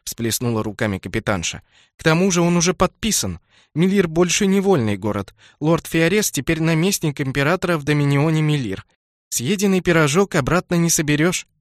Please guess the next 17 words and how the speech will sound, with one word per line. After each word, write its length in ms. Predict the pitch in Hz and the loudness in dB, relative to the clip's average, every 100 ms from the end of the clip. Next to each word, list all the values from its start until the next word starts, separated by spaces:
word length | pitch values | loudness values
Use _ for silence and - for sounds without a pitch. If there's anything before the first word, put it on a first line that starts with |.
| _ - | _ -4
Надо 320 | 123 180 170 | 0 2 2
же, 140 | 120 | 0
как 180 | - 120 | 0 -2
быстро 400 | 104 131 143 - | 0 2 2 2
они 220 | 131 123 | 2 2
всё 260 | 117 - 123 | 0 2 0
провернули. 720 | - 127 127 147 151 113 - - _ _ | 2 0 2 2 0 -2 -8 -20 _ _
Тут 160 | - 117 | -8 -4
что, 240 | - 117 | -2 -2
в 40 | 92 | 0
моё 280 | 107 120 123 | 0 2 0
отсутствие 460 | - 143 - 131 | 0 -6 -4 -2
целыми 340 | 127 143 139 127 | 0 0 0 -2
днями 320 | 113 135 135 | 0 0 0
дирижабли 560 | 123 127 120 180 190 | 0 0 2 0 0
туда-сюда 520 | 165 143 110 107 104 98 | -2 0 0 -2 -4 -6
курсировали? 640 | 120 123 117 85 76 - | -4 -4 -4 -6 -12 -18